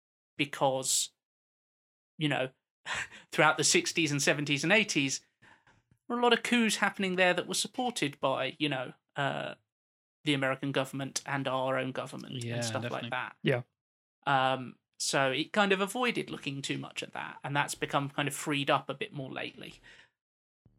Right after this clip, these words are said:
Speaker 3: There is an almost, um, interesting line, shall we say, where Bond doesn't go to places where we may actually be spying at that point.
Speaker 1: Yeah.
Speaker 3: Um,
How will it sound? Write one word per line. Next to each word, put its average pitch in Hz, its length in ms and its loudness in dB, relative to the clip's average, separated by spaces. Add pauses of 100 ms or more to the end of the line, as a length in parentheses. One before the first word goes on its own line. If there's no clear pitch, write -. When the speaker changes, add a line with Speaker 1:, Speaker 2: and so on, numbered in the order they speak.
(540)
Speaker 3:
There 170 300 8
is 175 120 6
an 160 60 2
almost, 156 420 4 (140)
um, 135 520 4 (540)
interesting 151 540 4
line, 135 400 2
shall 123 180 -6
we 120 80 -4
say, 120 360 -4 (880)
where 135 200 6
Bond 165 380 6
doesn't 170 340 4
go 156 240 6
to - 140 -4
places 139 600 2 (180)
where 151 100 6
we 151 140 8
may 151 280 6
actually 139 460 0
be 131 120 -4
spying 123 560 0
at - 140 -6
that 123 200 -8
point. - 380 -8 (400)
Speaker 1:
Yeah. 147 240 4
Speaker 3:
Um, 127 380 6